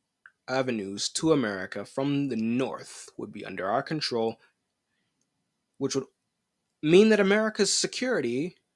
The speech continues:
would all but be secured. The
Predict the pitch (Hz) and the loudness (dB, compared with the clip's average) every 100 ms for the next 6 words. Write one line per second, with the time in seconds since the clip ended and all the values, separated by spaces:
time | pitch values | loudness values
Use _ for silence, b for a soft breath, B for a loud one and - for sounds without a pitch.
0 | _ _ _ _ _ _ _ 143 170 170 | _ _ _ _ _ _ _ -2 0 0
1 | - _ _ _ 123 123 135 147 156 165 | -8 _ _ _ 0 4 4 4 0 -2
2 | 160 139 117 113 117 120 131 _ - - | -6 -4 -2 -2 -4 -8 -12 _ -12 -8
3 | 160 - 233 220 - - _ _ _ _ | -8 -6 -4 -4 -6 -14 _ _ _ _
4 | _ _ _ _ _ _ _ _ 135 131 | _ _ _ _ _ _ _ _ 0 0